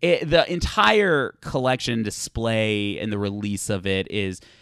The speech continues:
you know, I, I'm very happy that they went ahead and did it. Now, I will say this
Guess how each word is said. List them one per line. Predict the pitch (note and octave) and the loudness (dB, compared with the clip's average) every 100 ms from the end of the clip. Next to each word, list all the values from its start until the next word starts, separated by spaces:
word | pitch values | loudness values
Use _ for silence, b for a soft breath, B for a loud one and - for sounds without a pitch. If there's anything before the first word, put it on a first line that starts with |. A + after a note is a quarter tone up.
| b | b
you | A#2 A#2 | -4 -2
know, | A2 G#2+ G#2 | 0 0 0
I, | A#2 A#2+ | 0 0
I'm | A#2 A#2+ | -2 -2
very | A2+ D#3+ E3 D#3 | 6 10 10 8
happy | B2 A#2 A2+ | 6 4 2
that | G#2 G2+ | 0 2
they | |
went | G#2 G2+ | 2 2
ahead | F#2+ G2+ | 2 0
and | F#2 E2+ | -2 -2
did | F2 E2+ | -4 -4
it. | E2+ - | -6 -2
Now, | B2 C#3+ C3 A#2 b b b b - | 0 2 2 -2 b b b b 0
I | E3 | 4
will | F#3+ A#3 | 8 6
say | - F3 | 6 0
this | B2+ F#2 - - | 0 -4 -6 -12